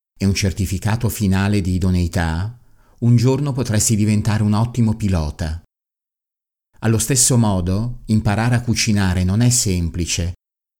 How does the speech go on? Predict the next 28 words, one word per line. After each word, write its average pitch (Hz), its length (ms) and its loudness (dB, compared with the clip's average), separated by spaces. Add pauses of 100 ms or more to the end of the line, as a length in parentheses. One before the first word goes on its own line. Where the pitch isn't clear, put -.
ma 107 100 0
con 113 160 2
l'aiuto 123 400 2
di 117 120 -2
qualche 113 340 0
video 117 320 2
su 113 160 0
YouTube 107 680 0 (380)
e 101 80 -2
di 90 80 -2
un 104 140 4
buon 104 220 2
numero 117 340 4
di 104 100 0
ricette 101 680 -2
con 87 200 -2
cui 101 220 -2
provare 95 600 0
e 85 40 -2
riprovare, 107 840 0 (500)
prima 120 220 4
o 117 60 -2
poi 127 280 0
potresti 120 400 -2
cucinare 104 560 0
qualcosa 95 460 -2
di 92 100 -2
buono. 85 480 -2